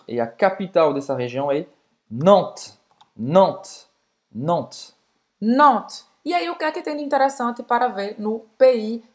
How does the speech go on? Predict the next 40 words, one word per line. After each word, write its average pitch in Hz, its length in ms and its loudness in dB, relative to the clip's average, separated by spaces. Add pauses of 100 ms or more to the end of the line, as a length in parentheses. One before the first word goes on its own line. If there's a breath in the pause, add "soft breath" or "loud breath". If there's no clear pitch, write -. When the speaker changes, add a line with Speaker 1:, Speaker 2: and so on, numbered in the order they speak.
(180)
Speaker 2:
de 254 260 6 (240)
la 220 320 6
Loire, 208 1160 2
Pays 220 260 -8
de 226 80 -6
la 208 120 -4
Loire. 160 300 -6 (160)
Speaker 1:
Então, 135 360 0 (300)
Nantes, 170 420 2
hein, - 80 -14
antes, 156 500 2
antes 143 180 -6
de 147 80 -4
passar 139 280 2
pelo 131 340 -2
o 139 80 -4
que 156 120 -4
tem 160 200 0
a 143 60 6
ver 135 180 4
lá, 160 380 4
Nantes, 196 420 4
você 175 200 -4
não 196 220 4
vai 190 120 8
pronunciar 180 340 0
esse 170 180 -4
S 165 120 -4
no 160 80 -6
final. 110 400 -6 (140)
Nantes. 156 680 -2 (280)
Até 302 220 -4 (100)
o - 240 0
E 180 120 0
também. 110 300 -6 (280)
E, 214 260 6 (460)
S, 190 500 2
não 165 140 -8
se - 120 -6
pronuncia. 147 480 -8